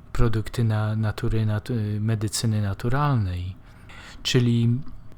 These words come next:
ludzie wiedzą, jak się leczyć już od tysięcy lat. Dlaczego ulegać tym dziwnym eksperymentom? Naprawdę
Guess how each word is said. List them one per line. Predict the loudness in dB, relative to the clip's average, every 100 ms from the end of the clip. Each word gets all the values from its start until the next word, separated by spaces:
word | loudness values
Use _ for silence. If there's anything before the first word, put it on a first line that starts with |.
| -4
ludzie | 0 2 2 2
wiedzą, | 2 2
jak | 0 -2
się | 0 2
leczyć | 4 2 0 -4 -2
już | 0 0
od | 0 -2
tysięcy | -4 0 0 0 0 0
lat. | 0 -2 -2 -6 -14 -18 -20 -20 -8 0
Dlaczego | 2 2 0 4 4
ulegać | 6 6 4 4 2 0 0
tym | 2 2
dziwnym | 2 2 4 4 4
eksperymentom? | 0 -4 0 2 4 4 4 2 -2 -8 -10 -14 -16 -18 -20 -20 -20 -10 -6
Naprawdę | 0 4 4 4 0 -6 -8